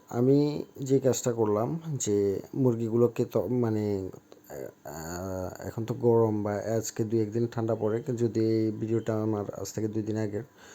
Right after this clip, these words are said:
বা তিন দিন আগের, তো আমি রেনাসি সাথে পালমো কেয়ার, ডক্সিভেট, ঠিক আছে, এই, এগুলা আর সাথে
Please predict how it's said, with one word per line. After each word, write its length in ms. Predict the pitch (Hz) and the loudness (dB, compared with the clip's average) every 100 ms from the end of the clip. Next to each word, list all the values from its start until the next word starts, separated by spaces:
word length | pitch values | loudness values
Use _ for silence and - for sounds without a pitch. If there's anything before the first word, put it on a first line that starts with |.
| - - | -20 -8
বা 200 | 98 95 - _ | -6 -6 -8 _
তিন 200 | 117 117 | 0 2
দিন 120 | 110 110 | 2 0
আগের, 260 | 104 104 131 _ - - - - - | 0 -2 -6 _ -20 -20 -20 -12 -2
তো 400 | 104 104 107 131 _ _ _ - | 2 2 2 -4 _ _ _ -6
আমি 460 | 110 127 135 139 - - - | 0 2 2 0 -4 -12 -4
রেনাসি 760 | 127 123 127 123 - 117 123 170 - - | 2 4 4 2 0 0 -2 -4 -10 -16
সাথে 280 | - 110 113 | -6 -4 -2
পালমো 340 | - 113 113 117 | 0 2 2 2
কেয়ার, 340 | 117 117 131 190 - _ _ - - - 104 | 2 2 2 -2 -14 _ _ -20 -20 -6 2
ডক্সিভেট, 640 | 120 - 110 95 85 - - - - | 2 2 -2 -2 -4 -8 -18 -18 -12
ঠিক 180 | - 147 | -6 -2
আছে, 260 | 165 123 101 113 _ - - - - - | 0 2 0 -4 _ -20 -20 -20 -20 -2
এই, 320 | 113 110 113 - | 2 2 2 0
এগুলা 560 | 123 110 120 131 135 - - | 0 4 6 6 4 -2 -6
আর 200 | 110 110 | -4 -2
সাথে 480 | - 107 - 127 | -2 -4 0 0